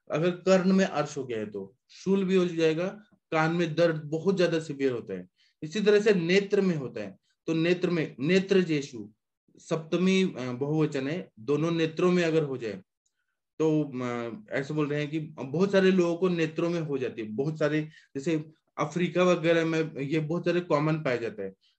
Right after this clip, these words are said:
तो नेत्र में होता है तो जल स्त्राव होता है, पीड़ा होता है, अंधापन होता है, वर्तम रोग हो जाते हैं पूरा। उसी तरह से नाक में अगर होता है, घ्राण जेशु प्रतिशाय कृच्छो श्वास शिरो व्यथा शवतु पुत्र वक्त्रम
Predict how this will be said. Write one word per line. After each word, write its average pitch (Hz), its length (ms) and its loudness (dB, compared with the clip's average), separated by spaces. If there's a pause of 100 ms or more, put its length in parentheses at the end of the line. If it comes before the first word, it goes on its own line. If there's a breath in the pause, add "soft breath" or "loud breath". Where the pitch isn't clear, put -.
(120)
तो 170 60 -2
नेत्र 180 360 2
में 202 120 4
होता 190 140 4
है 185 60 4
तो 190 120 2
जल 170 300 0
स्त्राव 165 340 0
होता 139 200 -4
है, 127 240 -6 (280)
पीड़ा 180 260 4
होता 156 300 2
है, 127 360 -6
अंधापन 165 500 0
होता 135 280 -6
है, 101 220 -12 (460)
वर्तम 190 400 2
रोग 180 240 4
हो 143 120 -6
जाते 107 280 -8
हैं 98 120 -12
पूरा। 95 360 -12 (400)
उसी 160 200 -4
तरह 202 200 4
से 208 160 4
नाक 165 460 2
में 170 180 0
अगर 127 200 -4
होता 110 260 -10
है, 98 140 -12 (340)
घ्राण 170 420 2
जेशु 185 400 4
प्रतिशाय 160 680 -2 (460)
कृच्छो 180 340 4
श्वास 185 360 2
शिरो 165 360 0
व्यथा 117 500 -6 (260)
शवतु 180 380 4
पुत्र 180 380 2
वक्त्रम 170 480 0